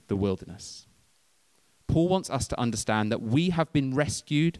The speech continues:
from slavery. We have been freed by Jesus' death and resurrection, but we are still in the wilderness at the moment. We are yet to get into the promised land.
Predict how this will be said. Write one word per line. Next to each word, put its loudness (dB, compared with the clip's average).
from 0
slavery. 2
We 2
have 0
been 2
freed 0
by 2
Jesus' 2
death -4
and -4
resurrection, -2
but -2
we 2
are 0
still 0
in -2
the 0
wilderness -4
at -4
the -4
moment. -6
We 2
are 4
yet 0
to -6
get -4
into -8
the -8
promised -10
land. -16